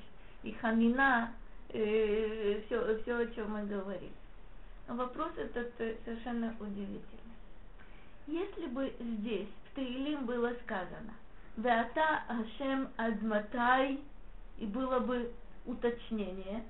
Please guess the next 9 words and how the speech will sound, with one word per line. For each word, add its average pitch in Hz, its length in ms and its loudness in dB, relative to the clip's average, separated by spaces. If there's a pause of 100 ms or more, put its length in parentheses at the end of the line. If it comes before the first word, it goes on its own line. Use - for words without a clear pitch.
что - 480 4
ад 202 160 2
матай, 220 580 0 (920)
то - 60 -8
было 247 260 -2
бы 233 160 -2
намного, 262 480 0
намного, 214 500 -2
намного 101 460 -2